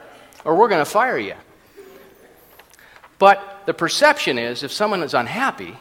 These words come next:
it's my fault. I wanna tell you something. When I told this parent, I said, as I said to him, "It's not my job. It's not in my job description. I'm here to love and to teach. I'm so clear about that. I'm here to love, and I'm here to teach." And I'm gonna flesh that out too, okay?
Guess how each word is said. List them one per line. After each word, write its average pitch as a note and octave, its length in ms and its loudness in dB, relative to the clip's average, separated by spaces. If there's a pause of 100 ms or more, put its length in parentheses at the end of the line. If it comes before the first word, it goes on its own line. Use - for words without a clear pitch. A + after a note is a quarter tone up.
(760)
it's C3+ 160 -12
my G#3+ 140 -2
fault. - 360 -8 (300)
I C#3 60 -12
wanna F3+ 160 -2
tell F#3+ 180 -4
you E3 80 -4
something. A2 340 -8
When A2+ 120 -10
I - 20 -8
told D#3 220 -6
this B2 80 -14
parent, A#2 220 -10
I - 20 -14
said, A2+ 140 -8 (440)
as C#3 320 -12
I C3+ 60 0
said F#3 220 -2
to - 40 -4
him, A2 80 -8
"It's F#2+ 100 -12
not C3+ 140 -4
my A2 140 -10
job. C#3+ 300 -12 (260)
It's - 100 -18
not A#2+ 120 -4
in A2 80 -8
my G#2+ 100 -8
job G2 240 -6
description. - 480 -12
I'm F#3 180 0
here F#3 140 -2
to C3+ 60 -4
love C#3 340 0
and B2+ 80 -8
to G2+ 80 -10
teach. - 480 -16 (500)
I'm C3 80 -20
so B2+ 140 -10
clear A#2 240 -10
about F2+ 160 -14
that. - 100 -20
I'm G2 80 -20
here A#2+ 140 -16
to A#2+ 80 -14
love, G#2 520 -12
and A2+ 80 -20
I'm F#2+ 120 -16
here G#2+ 100 -12
to A2 80 -18
teach." - 260 -16
And G2+ 80 -12
I'm A2 60 -8
gonna A#2 140 -8
flesh - 420 -6
that G#2+ 200 -2
out F2 200 -8
too, G#2 220 -14
okay? D#3+ 220 -8